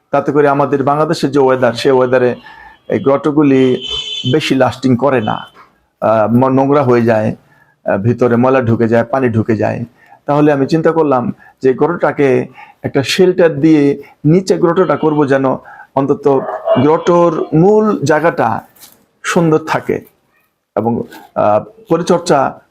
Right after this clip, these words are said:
কম করতে হয়। তো সে চিন্তা মাথায় নিয়ে আমি আমার এই গ্রটো হাত দিই।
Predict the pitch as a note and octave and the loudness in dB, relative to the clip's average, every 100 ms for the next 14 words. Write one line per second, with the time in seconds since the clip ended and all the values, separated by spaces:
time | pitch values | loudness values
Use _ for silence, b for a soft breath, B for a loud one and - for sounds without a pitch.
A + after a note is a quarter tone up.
0 | - D#3+ F3 E3 - A2 - - _ _ | -4 -2 0 -4 -4 -6 -6 -10 _ _
1 | _ _ _ _ _ _ _ _ - A#2 | _ _ _ _ _ _ _ _ -4 -2
2 | - E3 D#3+ D#3+ D#3+ D3+ C#3+ C#3+ C3 C3 | 0 2 2 0 -2 0 -2 -2 0 2
3 | C#3+ F3 - _ _ _ _ _ _ - | 0 0 -6 _ _ _ _ _ _ -4
4 | A2 A2 G#2+ G#2+ G#2+ G2 B2 A#2+ G#2+ A2 | -2 0 0 0 -2 0 -2 0 -2 -2
5 | G2 A#2+ F#3 | -2 -2 -4